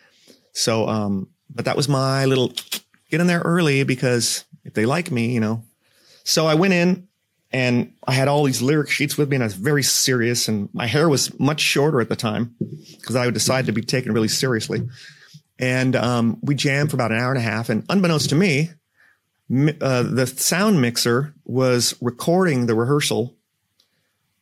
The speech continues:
And during the breaks, Mick was going in the hallway and listening to the mixes. So he could, like, hear them very, very clearly, you know?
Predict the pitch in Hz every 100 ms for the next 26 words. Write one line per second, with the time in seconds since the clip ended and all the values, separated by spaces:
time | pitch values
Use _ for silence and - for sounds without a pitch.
0 | _ _ _ _ - 139 135 - - 123
1 | 151 160 117 165 175 147 - - 156 170
2 | 139 143 135 135 - 135 127 143 170 139
3 | 107 113 117 117 127 151 117 107 104 113
4 | 131 - - - _ _ _ _ _ _
5 | _ - 107 120 107 92 101 - - 131
6 | 107 101 98 107 104 107 87 - 123 101
7 | - 90 113